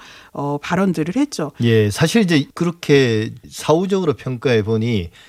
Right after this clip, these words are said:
Speaker 2: 이 공청회라는 것이 사실은
Speaker 1: 네.
Speaker 2: 어찌 보면 진 진지하게 그 정책을 검토하고 어떤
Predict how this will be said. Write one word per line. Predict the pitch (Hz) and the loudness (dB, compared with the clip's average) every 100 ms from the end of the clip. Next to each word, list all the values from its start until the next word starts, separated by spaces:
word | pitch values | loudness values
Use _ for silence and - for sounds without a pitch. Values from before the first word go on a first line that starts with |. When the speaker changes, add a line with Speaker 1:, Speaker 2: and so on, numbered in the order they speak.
| _ | _
Speaker 2:
이 | 180 | -6
공청회라는 | - 127 131 190 190 185 175 165 | 0 0 0 0 0 0 -2 -2
것이 | 147 135 | -4 -4
사실은 | 107 113 - 135 131 120 90 - | -4 -4 -2 -2 -2 -2 -4 -4
Speaker 1:
네. | 185 180 | -2 -2
Speaker 2:
어찌 | 147 165 | -2 0
보면 | 151 131 117 127 92 - - - | 2 2 2 2 -2 -8 -20 -10
진 | - 131 139 139 | -2 0 0 -2
진지하게 | 175 185 175 160 156 | -2 0 0 0 -2
그 | 135 131 131 | -2 -2 -2
정책을 | - 147 151 160 147 123 | -2 -4 -2 0 0 0
검토하고 | 110 107 110 - 143 127 113 101 120 165 190 - - - | -2 -2 -4 -2 0 2 2 0 0 0 -2 -12 -18 -16
어떤 | 104 127 117 104 98 | -6 -2 -2 -2 -4